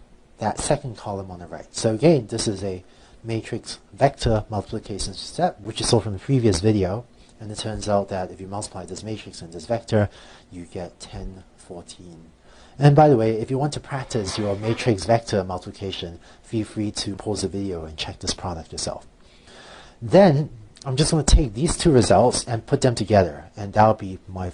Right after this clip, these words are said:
my answer. So turns out the outcome of this product is gonna be a two by two matrix,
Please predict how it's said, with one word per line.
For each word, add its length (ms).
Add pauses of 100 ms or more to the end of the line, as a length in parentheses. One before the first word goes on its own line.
my 220
answer. 480
So 340 (300)
turns 320
out 240
the 140
outcome 420
of 80
this 160
product 480
is 80
gonna 160
be 80
a 40
two 200
by 160
two 240
matrix, 560